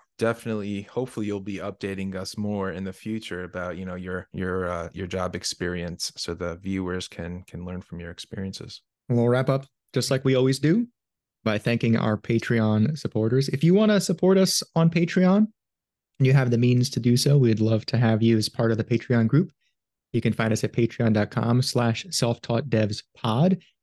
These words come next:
Speaker 2: We get goodies for you there every month, depending on your subscription level. Our, uh, patrons so far, a big thank you to these folks, Matt Hoadley, Danielle Arnett, Vanessa Vaughn, and Danny McVeigh. Thank you for supporting Self-Taught Devs.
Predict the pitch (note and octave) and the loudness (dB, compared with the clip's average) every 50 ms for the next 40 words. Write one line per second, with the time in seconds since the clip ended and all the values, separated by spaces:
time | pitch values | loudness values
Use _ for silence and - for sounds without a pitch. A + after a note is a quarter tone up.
0 | _ _ _ _ _ - C3+ - B2+ B2 A#2 B2+ B2 B2 A2+ - - B2 A#2 A2+ | _ _ _ _ _ -4 0 2 2 2 2 2 2 2 0 2 0 2 4 4
1 | A2+ A#2 A#2 A2+ A2 A2+ A#2 A#2+ A#2+ - C3 A#2+ A2+ A2+ A#2 A2+ A2+ C3 D#3 - | 4 4 2 2 2 2 2 2 2 2 0 0 2 4 4 6 6 6 4 4
2 | - - - - A2+ A2 A2+ A2 A2 A2 G#2+ - - G#2+ - - A2+ - - - | 2 -4 -2 0 2 4 4 4 4 4 2 2 0 -4 -4 -4 -6 -4 0 2
3 | A#2 A2+ A2+ A#2 C#3 F3+ F#3+ - _ _ _ _ _ _ _ _ _ _ _ _ | 2 4 4 4 2 2 0 -2 _ _ _ _ _ _ _ _ _ _ _ _
4 | _ - A#2+ A2+ A2+ A2+ A2+ A2 A2+ A2 G#2+ - E3 - _ - G#2+ G#2 G#2 G2+ | _ -2 0 0 2 2 2 2 2 2 0 -2 -6 -12 _ -6 -4 -2 -2 -2
5 | - - C#3+ - - A2+ - - B2 A#2 - - A#2+ A2 - - B2 C#3+ E3 D#3 | -2 -4 -6 -4 -4 -4 -2 0 0 0 0 0 -2 -2 -2 0 2 4 4 4
6 | A#2+ G2+ B2+ C3+ D3 C3+ - - B2+ A#2+ A#2 A2+ - A#2+ A#2 A2+ - A#2+ A2+ A2 | 4 2 2 2 2 0 0 0 0 0 0 2 2 2 2 2 2 2 4 4
7 | A2 A2 - - A#2 B2+ C#3+ - - - - - - - - A2+ A2 A2 - - | 4 2 2 2 2 2 2 2 -2 -4 -4 -4 -4 -2 -2 0 0 0 -2 -6
8 | - - B2+ C3 C3+ C#3 D#3+ F3+ G3 G3+ G#3 G3+ - _ _ C3 A#2 A2 G#2+ A2 | -4 0 2 2 4 4 4 4 6 4 4 2 0 _ _ 0 2 4 4 4
9 | A2+ A2+ A#2 A#2+ C#3 - - A2 A2 A#2 C3+ - A#2 - - _ _ _ _ _ | 4 4 2 2 0 0 0 4 4 6 4 4 2 -4 -12 _ _ _ _ _
10 | _ _ _ _ A2+ A2 A2 A2+ - A#2+ A2+ G#2 A#2 A2+ B2+ D3 D#3+ E3+ F3 E3+ | _ _ _ _ 0 2 2 2 2 0 0 2 2 4 6 6 6 6 6 4
11 | - - - A2 G#2+ G#2 G2+ A2 A2+ A#2+ B2+ B2+ B2+ A#2+ - A2 A#2+ A#2+ C3 D3 | 0 -2 -2 0 2 2 2 2 4 4 4 4 2 2 0 0 0 2 2 2
12 | E3+ F#3+ F#3 E3 C#3+ - - A#2+ C3+ C#3 C#3+ C3 - C3+ C3 C3+ - C#3 C3+ C3+ | 2 2 2 0 -2 -2 0 0 2 2 2 0 0 0 0 0 0 2 4 4
13 | C3 B2 - C3+ B2+ - - - B2 C3+ C#3 - C3 D#3 G#3+ A#3 - - | 4 4 2 0 -2 -2 -2 -2 -2 0 0 2 2 2 2 0 -2 -6